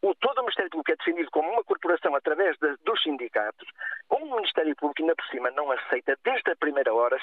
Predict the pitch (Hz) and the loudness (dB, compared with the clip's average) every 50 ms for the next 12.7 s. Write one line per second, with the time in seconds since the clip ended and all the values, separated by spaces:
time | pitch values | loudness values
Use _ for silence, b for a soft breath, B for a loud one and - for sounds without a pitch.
0 | - - - - 156 151 151 151 - - 131 120 123 127 127 123 123 - 123 127 | -4 -6 -2 0 0 2 0 -2 -4 -6 -6 0 2 2 2 2 2 0 0 0
1 | 123 - - 127 120 - - 117 - - 110 117 110 78 78 76 - _ _ _ | -2 -4 -4 -4 -2 -2 -2 -4 -2 -2 -2 -2 -2 -2 -4 -6 -6 _ _ _
2 | _ _ _ _ - 175 151 - 160 190 202 - - - 214 226 220 185 156 165 | _ _ _ _ -2 -2 0 0 0 -2 -2 -2 -2 0 0 0 0 -2 -6 -6
3 | - _ - 156 151 190 196 175 - 147 143 135 127 - 117 113 107 - B B | -8 _ 0 2 2 2 2 -2 -4 -2 -2 -2 -2 0 0 0 0 0 B B
4 | B B B 170 175 170 165 156 - - 262 233 196 175 151 131 120 127 147 170 | B B B 0 2 2 0 0 0 0 0 0 0 -2 -4 -4 -4 -6 -6 -4
5 | 156 147 151 139 - - 156 139 123 120 123 117 117 113 123 127 - 151 143 - | -2 -2 -2 -2 0 0 2 2 2 0 -2 -4 -8 -8 -6 -6 -6 -4 -2 0
6 | 143 147 131 127 123 117 117 120 135 - 151 143 139 147 143 151 143 - - 123 | 0 2 2 2 2 2 0 -2 -4 -6 -6 -4 -2 0 0 0 0 0 0 -2
7 | 113 - - 139 151 160 - - - 151 120 117 113 - 143 127 117 98 - B | -2 0 0 0 0 0 -2 -2 0 0 2 0 0 0 0 0 0 0 -4 B
8 | B B B B 143 143 135 139 123 135 156 175 180 208 202 - B B B B | B B B B -2 0 0 0 0 0 -2 -2 -2 -4 -6 -6 B B B B
9 | B 180 196 196 185 170 180 175 175 165 160 156 151 - 156 147 - 156 147 151 | B 2 2 2 2 2 2 2 2 2 2 0 2 2 2 2 2 0 -2 -2
10 | - - - 160 - - 151 139 131 - - 131 131 123 - - 117 - - 117 | -4 -6 -6 -6 -2 0 2 2 2 2 2 2 2 2 -2 -4 -6 -2 -2 -2
11 | 107 - - 156 180 - 226 226 B B B B B 180 190 - - - - - | -2 -4 -4 0 2 2 2 2 B B B B B 0 0 0 0 -2 0 0
12 | 196 - - - 175 - - - - 120 - - 131 | 0 0 0 -2 -2 -2 -4 -6 -8 -6 -2 -4 -4